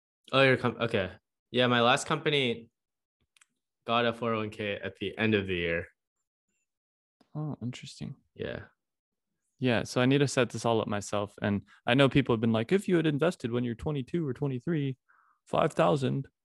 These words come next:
Speaker 2: five hundred, you know, you'd be a, a millionaire." And I'm like, "I didn't have that money <laughs> to invest at all." <laughs> Like, like, I don't know.
Speaker 1: Yeah.
Speaker 2: So, um, and I, and I don't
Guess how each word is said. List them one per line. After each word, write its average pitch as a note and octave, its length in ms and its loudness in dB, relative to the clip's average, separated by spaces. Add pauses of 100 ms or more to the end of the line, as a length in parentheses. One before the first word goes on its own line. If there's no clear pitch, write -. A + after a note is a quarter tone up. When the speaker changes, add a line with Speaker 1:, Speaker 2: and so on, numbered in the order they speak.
(200)
Speaker 2:
five D#3 200 0
hundred, D3 440 -2 (600)
you C3 80 2
know, C3+ 140 -2
you'd C3 260 -2
be C#3+ 140 0
a, C#3 80 0 (100)
a C#3+ 60 0
millionaire." D3+ 340 2
And G#2+ 80 0
I'm A2 80 2
like, A2+ 180 2
"I B2+ 80 4
didn't C3+ 180 0
have B2+ 200 0
that A2 140 -2
money G#2+ 200 -4
<laughs> - 20 -2
to G#2 140 4
invest G#2+ 380 -2
at G#2 80 -4
all." A#2 180 2
<laughs> - 80 -2
Like, C#3 280 -2 (240)
like, D3 280 -4 (280)
I C3 100 -4
don't B2 140 2
know. B2+ 160 2
Speaker 1:
Yeah. F#2+ 260 2 (100)
Speaker 2:
So, F#2 280 -4 (580)
um, F#2+ 220 -6
and G2+ 140 0
I, F#2 160 -2
and G2 140 -4
I F#2 40 -4
don't F#2 340 -4